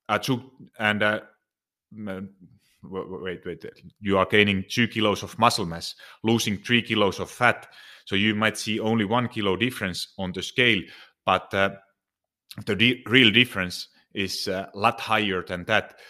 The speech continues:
So, and how you are seeing it, it's those, uh, uh, pictures, your body measurements, your clothes are fitting better. So don't put too much emphasis on, on the scale. And, uh,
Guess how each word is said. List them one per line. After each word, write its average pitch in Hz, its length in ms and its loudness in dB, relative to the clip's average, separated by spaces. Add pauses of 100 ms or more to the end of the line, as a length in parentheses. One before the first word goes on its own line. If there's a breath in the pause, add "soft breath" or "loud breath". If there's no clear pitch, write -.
(120 loud breath)
So, 95 480 0 (160 loud breath)
and 95 140 -6
how 107 180 -2
you 104 220 -4
are 98 120 -4
seeing 101 380 -6
it, 80 120 -16
it's 92 200 -12
those, 98 340 -6
uh, 92 180 -6 (500)
uh, 98 160 -10 (440)
pictures, 101 600 -2 (140)
your 87 200 -4 (180)
body 113 180 6
measurements, 95 520 -4
your 78 100 -4
clothes 104 360 0
are 98 100 0
fitting 98 360 -8
better. 92 320 -2 (280 loud breath)
So 95 400 -4
don't 113 280 0 (440)
put 113 180 -4
too 117 220 -2
much 104 300 -4
emphasis 98 520 -6
on, 90 200 -4
on 87 240 -6
the 90 100 -8
scale. 95 380 2 (440 loud breath)
And, 95 220 0
uh, 95 100 2